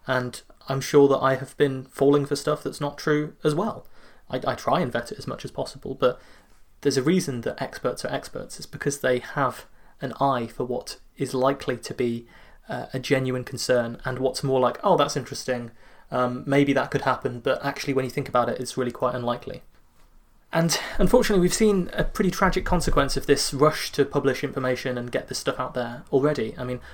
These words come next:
one of the antiviral drugs that we discussed last week that is currently being tested for effectiveness against coronavirus is a drug called chloroquine, which is usually used to treat malaria.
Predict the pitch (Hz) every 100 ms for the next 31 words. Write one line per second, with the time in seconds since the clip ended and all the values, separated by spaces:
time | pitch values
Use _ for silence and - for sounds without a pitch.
0 | - 185 196 190 175 165 147 160 160 -
1 | 127 - 143 135 135 - 143 - - -
2 | - 131 - 202 160 - - - 127 -
3 | 156 135 127 123 - 190 - 139 - 131
4 | 202 - 135 127 127 127 - - 131 165
5 | 139 120 123 120 - 131 131 139 - 127
6 | - - 247 220 - 131 135 - - -
7 | - 143 - 160 226 180 147 135 135 135
8 | 143 - 120 120 139 160 113 117